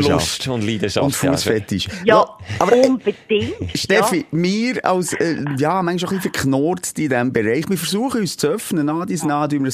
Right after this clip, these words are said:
Speaker 1: Knöpfchen von unserem Hemdli auf, aber, ähm, gleich noch mal schnell deine aktuelle Liebeslebenssituation.
Speaker 3: Ja, ist eben lustig, gell? Das hat jetzt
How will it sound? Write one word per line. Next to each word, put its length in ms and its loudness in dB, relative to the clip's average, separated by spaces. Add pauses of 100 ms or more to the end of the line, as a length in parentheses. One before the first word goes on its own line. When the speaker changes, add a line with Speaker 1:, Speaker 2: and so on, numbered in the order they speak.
Speaker 1:
Knöpfchen 720 -2
von 380 -2
unserem 220 -2
Hemdli 300 0
auf, 240 -2
aber, 120 -2 (400)
ähm, 280 0 (200)
gleich 140 0
noch 120 2
mal 160 0
schnell 380 0 (180)
deine 320 0
aktuelle 440 -2
Liebeslebenssituation. 1700 -2 (1500)
Speaker 3:
Ja, 340 4
ist 140 2
eben 180 2
lustig, 380 -8
gell? 200 2
Das 140 -6
hat 140 -6
jetzt 160 -16